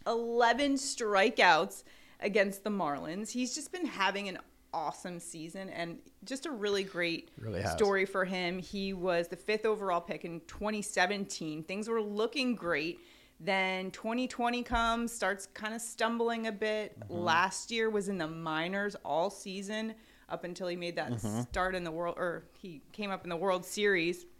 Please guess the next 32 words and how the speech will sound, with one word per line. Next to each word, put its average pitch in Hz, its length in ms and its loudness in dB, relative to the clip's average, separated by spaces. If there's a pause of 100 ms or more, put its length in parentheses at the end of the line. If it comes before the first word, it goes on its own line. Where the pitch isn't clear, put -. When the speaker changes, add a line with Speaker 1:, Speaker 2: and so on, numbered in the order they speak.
(520)
Speaker 1:
But 233 140 2
he 226 60 -2
still 294 440 4
had 185 200 6
to 208 100 -2
battle 185 400 6
back 170 400 2
for 165 140 -6
a 165 40 -6
spot 160 440 2
in 170 80 -6
the 156 80 -6
rotation, 147 800 -2 (440)
uh, - 120 -16 (220)
just 240 260 4
a 185 40 4
month 160 380 2
ago. - 400 -2
And 190 160 0
now 185 320 6
he's 202 300 -2
just - 360 -6
been 180 300 -2 (340)
one 214 140 -4
of 196 140 -6
the 170 140 -2
best 175 400 2
pitchers 220 300 -2
in 190 80 -2
baseball. 196 340 2
In 208 180 0
fact, 208 720 6